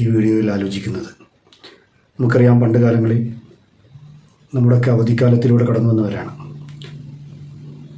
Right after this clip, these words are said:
നമ്മൾ കൂട്ടുകാരോടൊത്ത് ഗ്രൗണ്ടിലും മൈതാനങ്ങളിലും മറ്റ് റോഡുകളിലുമൊക്കെ വ്യത്യസ്തമായ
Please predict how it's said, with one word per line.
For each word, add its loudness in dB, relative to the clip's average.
നമ്മൾ 4
കൂട്ടുകാരോടൊത്ത് 2
ഗ്രൗണ്ടിലും 4
മൈതാനങ്ങളിലും 2
മറ്റ് 0
റോഡുകളിലുമൊക്കെ 2
വ്യത്യസ്തമായ 2